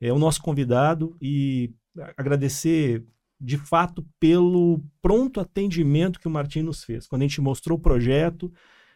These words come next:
quando a gente explicou pra ele, apesar de estarmos às vésperas do Complan, o Martim falou, "Cara, tamo junto e te agradeço, cara, por compartilhar seu conhecimento e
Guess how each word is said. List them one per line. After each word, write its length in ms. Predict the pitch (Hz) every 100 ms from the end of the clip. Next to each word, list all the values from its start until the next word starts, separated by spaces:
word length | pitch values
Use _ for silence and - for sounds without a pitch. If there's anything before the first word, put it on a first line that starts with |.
| _
quando 120 | 131
a 20 |
gente 100 | 143
explicou 480 | - - 147 147 185
pra 180 | 185 147
ele, 400 | 156 175 175 175 -
apesar 480 | 139 165 147 165
de 80 | 190
estarmos 360 | 156 170 170 156
às 180 | 143 135
vésperas 480 | 170 170 175 165
do 80 | 147
Complan, 400 | 156 147 143 156
o 60 | 170
Martim 300 | 170 160 156
falou, 220 | 151 143
"Cara, 420 | 151 151 123 117 117 _ _
tamo 220 | - 175 156
junto 560 | 147 180 175 180 175 170 _ _ _ _
e 440 | 143 147 147 143 135
te 80 | 147
agradeço, 400 | 151 131 131 -
cara, 180 | 131 143
por 120 | -
compartilhar 560 | 147 143 143 139 131
seu 140 | 131 143
conhecimento 840 | 143 139 139 123 139 151 156 147
e 380 | 143 135 120